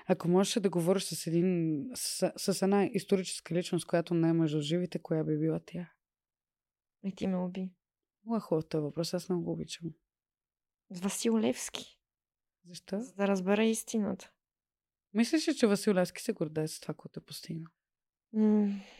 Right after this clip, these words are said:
Speaker 2: мисля, да.
Speaker 1: И аз
Speaker 2: Ако е
Speaker 1: мисля.
Speaker 2: така, както всичко е написано. Мисля.
Speaker 1: Аз бих си говорила с Хитлер.
Speaker 2: Е.
Speaker 1: Много ми е, еми, да, обаче тук ще трябва да сложиш пегел, защото Хитлер е забранена дума,
Speaker 2: Да.
Speaker 1: запиши си.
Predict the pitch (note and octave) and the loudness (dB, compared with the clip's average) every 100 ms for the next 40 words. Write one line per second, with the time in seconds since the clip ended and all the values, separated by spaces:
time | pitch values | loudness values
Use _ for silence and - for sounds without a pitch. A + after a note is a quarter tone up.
0 | - G3+ G3+ G3+ - D#4 B3+ B3+ B3 - | -6 2 4 2 0 0 2 0 -2 -6
1 | G#3 E3 G3 G#3+ G3+ G3+ - A3 G#3+ G3 | -4 -2 0 2 2 2 4 4 4 0
2 | - G#3 F3+ F3+ _ - G3 - - F3+ | 0 -2 -2 -4 _ -18 -10 -8 -4 -6
3 | E3 F3 D#3+ F3+ F#3 A3+ B3 _ _ _ | -6 -8 -6 -4 -4 -4 -8 _ _ _
4 | _ _ _ _ _ _ _ _ _ _ | _ _ _ _ _ _ _ _ _ _
5 | _ _ _ _ _ _ _ _ _ _ | _ _ _ _ _ _ _ _ _ _
6 | _ _ _ G3+ A3+ - A3+ F3+ - - | _ _ _ -4 -2 0 -2 -4 -4 0
7 | G3+ F#3 E3+ E3+ E3 F3 E3 D3 D3+ - | 2 2 0 -2 2 2 2 0 -4 -2
8 | E4 D5 F5 - _ _ _ - _ _ | 4 4 4 0 _ _ _ -20 _ _
9 | _ _ - G3+ F#3 E3+ E3 E3 E3 D#3+ | _ _ 2 4 4 2 -2 -4 -4 -6
10 | - _ F#3+ G3+ G3 F#3+ - A#2+ G#3 G#3+ | -10 _ 2 4 4 2 0 0 2 4
11 | D#3+ - F#3 F#3+ D3 G#3 F#3+ G#3 - G#3+ | 2 0 2 2 0 -2 0 0 0 -4
12 | - - - G3+ F3 F#3+ F3 - F#3 F3 | -4 -4 0 2 2 -2 -2 -2 -2 0
13 | D#3+ - E3 - - D4 E4+ C#3+ D3 - | -2 -4 -6 -6 2 4 4 0 -2 -2
14 | - D3 C#3+ D3 C#3+ E3+ E3 - D#3 - | -2 -2 -4 -2 -2 -2 -4 -6 -6 -8
15 | - | -10